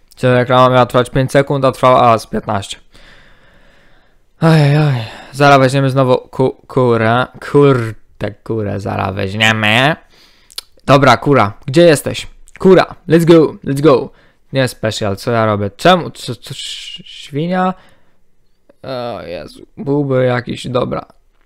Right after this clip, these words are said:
A to? Co jest? To nawet nie są zwierzęta. Oryginal. Yy, proszę bardzo.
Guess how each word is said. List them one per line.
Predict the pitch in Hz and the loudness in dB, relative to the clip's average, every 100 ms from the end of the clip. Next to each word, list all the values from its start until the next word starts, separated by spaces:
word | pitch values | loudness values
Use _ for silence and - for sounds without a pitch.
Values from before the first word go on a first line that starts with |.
| _ _ _ _ _ - | _ _ _ _ _ -10
A | 117 | -2
to? | 139 175 226 - _ _ _ _ | 2 2 0 -12 _ _ _ _
Co | - 156 165 | 2 4 6
jest? | 120 - | 4 0
To | 139 | -2
nawet | 135 147 160 | 2 4 4
nie | 185 | 2
są | 185 208 | 2 2
zwierzęta. | 196 220 247 233 131 - 110 - - - - - - - _ - _ _ _ | 6 6 6 4 2 0 0 -2 -12 -20 -20 -20 -20 -20 _ -20 _ _ _
Oryginal. | 127 160 160 170 135 123 147 180 _ _ _ _ _ - - - - - | 2 2 4 2 4 4 4 0 _ _ _ _ _ -20 -20 -20 -20 -10
Yy, | 123 127 127 117 - | 0 2 2 0 -2
proszę | 139 143 | -2 2
bardzo. | 127 123 117 131 151 185 | 4 4 2 2 2 2